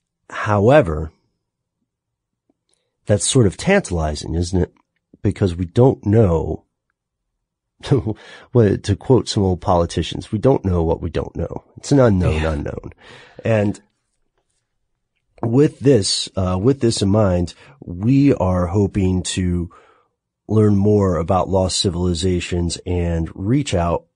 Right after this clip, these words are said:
Speaker 1: and contact, uh, Doctor Gosling, if possible, to hear more details. He has some papers available, and he is far from the only,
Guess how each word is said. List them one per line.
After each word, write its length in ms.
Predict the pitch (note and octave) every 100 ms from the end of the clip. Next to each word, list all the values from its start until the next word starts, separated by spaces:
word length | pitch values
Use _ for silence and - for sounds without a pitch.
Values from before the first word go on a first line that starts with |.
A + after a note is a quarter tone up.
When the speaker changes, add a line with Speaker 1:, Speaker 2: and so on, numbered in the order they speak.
| -
Speaker 1:
and 460 | F2 E2 E2 D#2+ -
contact, 800 | - C#3+ C3 - E2+ - - _ _ _ _ -
uh, 340 | E2 D#2+ D#2+ - _ _ _
Doctor 320 | G2 F2+ F2+
Gosling, 580 | E2+ E2 E2 - E2+ D#2+
if 140 | - -
possible, 680 | C3+ D#3+ - D#2+ D#2 D#2 - _ _
to 80 | B2
hear 380 | A#2 D#3+ D3 - _
more 300 | B2+ A#2 A#2+
details. 600 | - G2+ F#2+ F2 D#2+ -
He 60 | -
has 160 | F#3+
some 140 | - G#2
papers 560 | - A2 - F2+ E2 -
available, 640 | E2 A#2 C#3+ G2 E2 F2 - _ - _ _
and 280 | G#2 G2+ G#2
he 400 | - E3+ F3 E3
is 300 | F#2+ F#2 F2
far 380 | - D#3 D#3 D#3
from 580 | - G#2 F2 D#2 D2 _ _ _ -
the 340 | F2+ E2+ E2+ -
only, 600 | A#2 B2+ G2+ E2 D2+